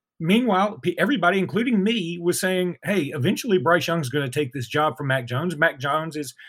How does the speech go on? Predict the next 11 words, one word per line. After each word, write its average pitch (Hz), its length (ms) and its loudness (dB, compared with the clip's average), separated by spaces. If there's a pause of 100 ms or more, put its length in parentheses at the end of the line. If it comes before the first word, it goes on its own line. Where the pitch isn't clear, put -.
(160)
is 127 140 2
just 165 260 2
holding 190 460 6
it 214 100 0
down 147 400 2
until 160 300 -4
Bryce 135 360 -4
Young 139 180 -4
is 143 100 -8
completely 131 380 -6
ready." 196 340 -2